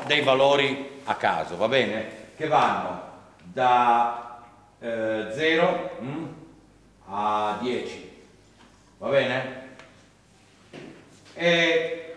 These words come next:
tu giustamente mi dici, "Oggi io mi sento a uno", eh? E mi faccio uno spinello. Qui mettiamoci il due, il tre, qui il cinque, qui l'otto, qui il nove, eccetera, eccetera, eccetera. Va bene?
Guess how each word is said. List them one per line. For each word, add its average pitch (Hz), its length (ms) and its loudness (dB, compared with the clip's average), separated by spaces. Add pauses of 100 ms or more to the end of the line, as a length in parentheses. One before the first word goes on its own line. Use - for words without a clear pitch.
(120)
tu 202 120 0
giustamente 165 680 0
mi 135 120 0
dici, 139 320 -4 (180)
"Oggi 156 360 4
io 156 180 -2
mi 147 140 -2
sento 143 440 2
a 151 100 4
uno", 131 680 -2 (180)
eh? 135 220 2 (1400)
E 151 220 2
mi 170 100 -2
faccio 127 500 0
uno 113 220 -4
spinello. 92 500 -8 (340)
Qui 110 100 -12
mettiamoci 101 480 -10
il 104 60 -12
due, 110 380 -4
il - 140 -10
tre, 113 500 -2
qui 101 80 -10
il - 180 -14
cinque, 113 520 -8
qui 92 240 -12
l'otto, 104 460 -2
qui 90 180 -12
il 85 80 -14
nove, 92 320 -10 (180)
eccetera, - 360 -20
eccetera, - 340 -20
eccetera. - 200 -20 (200)
Va 101 100 -6
bene? 120 460 -2